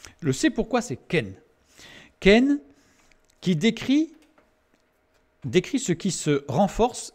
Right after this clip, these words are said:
et rendu solide et stable. C'est-à-dire que ça décrit quelque chose qui va se, se fortifier, qui devient stable. Oups.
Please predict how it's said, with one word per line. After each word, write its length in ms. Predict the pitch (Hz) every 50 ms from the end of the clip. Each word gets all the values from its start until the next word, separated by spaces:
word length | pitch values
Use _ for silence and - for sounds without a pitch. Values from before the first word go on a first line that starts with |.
| _
et 80 | 147 135
rendu 240 | 139 156 156 185 196
solide 340 | - - 165 165 196 180
et 60 | 156 143
stable. 400 | - - 139 120 107 101 - - - - - - - _ _
C'est-à-dire 240 | - - 151 - 214
que 60 | -
ça 100 | 165 143
décrit 300 | 156 190 - - 190 151
quelque 120 | 160 156
chose 220 | - 233 240 226 -
qui 120 | - 156
va 120 | 147 190
se, 280 | 190 - - 156 131 - -
se 140 | - - 147
fortifier, 840 | - - 247 233 - - - 208 - - - 185 156 127 - - - _ _ _ _ _ _ _ _ _ _ _ _ _ _ _ _ _ _ _ -
qui 140 | - 151 139
devient 360 | 117 160 160 135 151 196 190 147
stable. 580 | - - - - 151 139 117 95 92 87 - - _ _ _ _ _ _ _ _ _ _ _ _ _ _ _ _ _ _ _ _ _ _ _ _ _ _ _ - - - 370 - _ _ _ _ _ _ _ _ _ _ _ _ _ _ _ _ _ _ _ _ _ _ _ _ _ _ _ _ _ _ _ _ _ _ _ _ _ _ _ _ _ _ _ _ _ _ _ _ _ _ _ _ _ _ _ _ _ _ _ _ _ _ _ _ _ -
Oups. 300 | 160 156 - - -